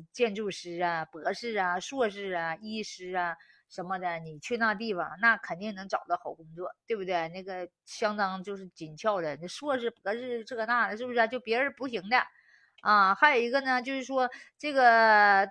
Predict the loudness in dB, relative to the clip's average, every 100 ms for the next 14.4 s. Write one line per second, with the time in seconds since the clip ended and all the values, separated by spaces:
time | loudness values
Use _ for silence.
0 | -4 -4 6 8 8 2 -6 -6 -6 -6
1 | -6 -8 -2 2 6 6 6 2 -6 -4
2 | -4 -10 _ -16 -4 4 4 4 -6 -6
3 | -8 -10 -10 -10 -6 4 4 6 6 4
4 | 2 -6 -6 -4 -2 0 2 2 0 -4
5 | -6 -8 -10 -10 -10 -8 6 8 8 6
6 | -4 -6 -6 -2 -2 -4 -10 -14 -16 -20
7 | -20 _ -6 0 0 2 2 2 2 2
8 | 6 4 2 _ _ 4 4 4 0 -4
9 | 4 8 8 6 -6 -4 -4 2 2 2
10 | 0 -2 -4 _ -16 -8 -4 -2 -4 -6
11 | -10 -8 -6 -4 -4 0 0 2 0 0
12 | 0 0 0 -10 -10 -6 -4 -4 -2 -4
13 | -4 -8 -10 -2 0 0 -6 -14 -12 -10
14 | -8 -2 -2